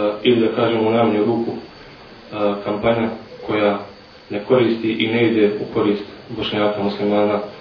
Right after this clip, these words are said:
na ovim prostorima. Večera sa nama jeste, ovaj,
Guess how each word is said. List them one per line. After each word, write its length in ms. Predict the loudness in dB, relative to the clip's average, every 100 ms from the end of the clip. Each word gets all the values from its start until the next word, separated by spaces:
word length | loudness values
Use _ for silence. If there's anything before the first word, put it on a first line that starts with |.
| -20 -20 -8
na 160 | -4 -2
ovim 300 | 0 0 -2 -6 -16 -6
prostorima. 460 | -4 -4 -6 -10 -12 -18 -20 -20 -20 -20 -20 -20 -20 -20 -20 -20 -20 -20 -20 -20 -14
Večera 320 | -4 -2 0
sa 80 | 0
nama 200 | 2 2
jeste, 320 | 2 -2 -8 -12 -16 -20 -20 -20 -20 -20 -12
ovaj, 340 | -8 -6 -6